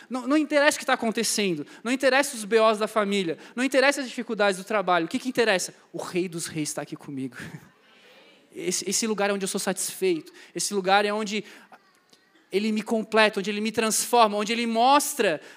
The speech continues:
o quão falho eu sou, onde Ele me mostra as minhas falhas e fala, "Mas não se preocupe, porque eu te amo mesmo assim. E em mim, você vai ser transformado. Em mim,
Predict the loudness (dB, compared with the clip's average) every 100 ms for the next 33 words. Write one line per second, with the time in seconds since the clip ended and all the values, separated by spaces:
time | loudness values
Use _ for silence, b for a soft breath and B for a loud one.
0 | B -8 2 6 6 4 0 2 6 6
1 | 4 -2 -2 -4 -4 B -4 0 0 2
2 | 4 4 4 2 -2 -4 -4 -2 2 4
3 | 2 -2 2 4 4 B B -2 2 6
4 | 6 4 4 2 4 0 0 -2 0 2
5 | 4 4 4 4 2 2 -2 -2 -4 B
6 | -10 2 6 8 8 6 2 -10 -20 _
7 | _ _ _ _ _ _ _ -10 -4 -4
8 | -2 -6 -10 -10 -10 -10 -12 -18 b b
9 | _ _ 2 6 8 10 8 6 -2 -10